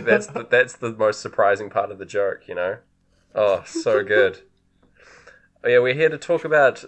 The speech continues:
Speaker 1: The Parent Trap, uh, the film notor-, notorious for having two Lindsay Lohans. Also, Lindsay Lohan's first role, I'm pretty sure.
Speaker 2: Yeah.
Speaker 1: She's in
Speaker 2: That's a huge start, eh? To,
Speaker 1: Yeah.
Speaker 2: like,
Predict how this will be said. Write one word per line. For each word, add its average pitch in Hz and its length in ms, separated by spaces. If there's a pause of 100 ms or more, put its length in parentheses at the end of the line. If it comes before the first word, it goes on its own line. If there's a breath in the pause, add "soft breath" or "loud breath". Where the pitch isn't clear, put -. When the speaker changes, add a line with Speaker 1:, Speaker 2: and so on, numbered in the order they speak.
(140)
Speaker 1:
The 123 120
Parent 156 400
Trap, 92 420 (640)
uh, 101 480 (600)
the 110 80
film 143 480
notor-, 127 520
notorious 143 520
for 135 100
having 127 340
two 147 220
Lindsay 135 320
Lohans. 117 500
Also, 151 440 (120)
Lindsay 143 280
Lohan's 143 420
first 147 340
role, 139 520
I'm 98 100
pretty 101 160
sure. 95 260
Speaker 2:
Yeah. 101 500 (160)
Speaker 1:
She's 135 280
in 139 80
Speaker 2:
That's 202 180
a 220 60
huge 180 640
start, 107 420
eh? 90 300
To, 160 80
Speaker 1:
Yeah. 110 300
Speaker 2:
like, - 240